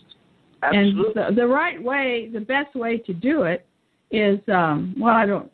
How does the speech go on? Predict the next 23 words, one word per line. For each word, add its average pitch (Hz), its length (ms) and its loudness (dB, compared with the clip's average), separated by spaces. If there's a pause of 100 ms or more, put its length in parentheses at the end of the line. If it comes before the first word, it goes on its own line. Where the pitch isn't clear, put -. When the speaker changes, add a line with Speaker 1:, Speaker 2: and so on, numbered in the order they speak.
Speaker 2:
you 202 120 -2
know, 160 180 0
it 170 280 -2
can 185 200 2
be 185 260 2
a 139 300 -6
matter 175 380 4
of 160 100 0
opinion, 196 640 0 (360)
and 220 140 -2
people 240 280 0
need 226 200 0
to 190 60 -2
do 202 280 0
with, 180 180 -2 (280)
do 202 140 4
what's 165 240 0
comfortable 156 680 -2 (140)
with 180 180 0
them. 143 300 -4 (440)
But 190 260 4
exposing, 240 840 0
get, 208 180 -4